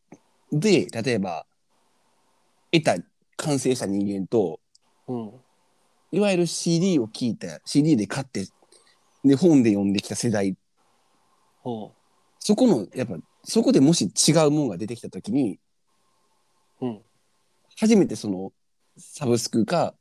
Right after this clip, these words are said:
Speaker 1: 実際にシーディーで買った時の価値の違い出てくるわけやん。どっかで。
Speaker 2: え、だからサブスク以降の人とシーディー以降の人で作る、
Speaker 1: そうそうそうそうそうそうそう。
Speaker 2: 作るものが違うってことやろ？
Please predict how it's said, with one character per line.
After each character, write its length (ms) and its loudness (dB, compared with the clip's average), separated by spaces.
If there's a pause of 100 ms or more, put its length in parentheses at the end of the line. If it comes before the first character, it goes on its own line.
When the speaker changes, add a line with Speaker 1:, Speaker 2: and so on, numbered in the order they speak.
(100)
Speaker 1:
実 260 0
際 20 0
に 120 0
シ 140 0
ー 20 6
デ 60 2
ィ 20 0
ー 40 0
で 60 -2
買 120 -6
っ 20 -4
た 80 -8
時 180 -6
の 120 -4
価 180 -6
値 100 -2
の 60 2
違 180 0
い 20 -4
出 120 4
て 100 6
く 60 2
る 80 -2
わ 80 -12
け 100 -16
や 60 -18
ん。 40 -20 (720)
ど 100 4
っ 80 -2
か 140 -4
で。 160 -14 (1500)
Speaker 2:
え、 100 -2
だ 100 -2
か 40 -10
ら 60 -12
サ 120 0
ブ 80 4
ス 80 -8
ク 80 4
以 60 4
降 160 4
の 60 4
人 140 -6
と 80 -6
シ 140 0
ー 20 0
デ 80 4
ィ 20 4
ー 20 4
以 40 -8
降 80 -4
の 60 -6
人 140 -6
で 60 2
作 180 6
る、 60 2
Speaker 1:
そ 80 4
う 40 2
そ 100 0
う 20 -2
そ 80 -4
う 20 -4
そ 0 -
う 0 -
そ 0 -
う 20 -8
そ 100 -8
う 40 -8
そ 60 -10
う。 20 -8
Speaker 2:
作 140 4
る 60 6
も 80 4
の 60 4
が 60 2
違 40 -6
う 20 -8
っ 120 -4
て 60 -8
こ 60 -12
と 40 -16
や 60 -14
ろ？ 180 -10